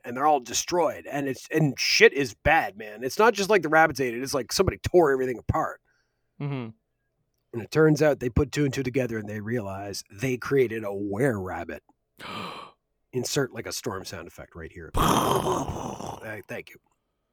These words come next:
Speaker 1: They've created a were-rabbit. So now, of course, Wallace is, you know, he, eh, for, for, for all of his deep-seated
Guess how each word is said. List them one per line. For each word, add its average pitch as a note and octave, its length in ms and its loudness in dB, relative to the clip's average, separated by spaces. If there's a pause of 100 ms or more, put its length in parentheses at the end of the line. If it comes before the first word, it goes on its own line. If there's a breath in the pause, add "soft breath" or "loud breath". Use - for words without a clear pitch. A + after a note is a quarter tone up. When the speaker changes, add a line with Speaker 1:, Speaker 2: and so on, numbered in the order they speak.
(840 loud breath)
Speaker 1:
They've C#3+ 140 -2
created E3 260 4
a C3 60 2
were-rabbit. D3 480 4 (420 soft breath)
So E3 100 -2
now, F#3 200 10
of D#3+ 100 6
course, E3+ 220 4
Wallace D3 420 6
is, B2 220 -4
you C3+ 80 -8
know, A2+ 100 -10
he, E3 300 -6 (100)
eh, F3 120 -2 (300)
for, A3+ 200 -6
for, A#3 340 8
for C4 200 8
all D4+ 200 12
of A#3+ 80 10
his A3 240 6
deep-seated F3+ 920 6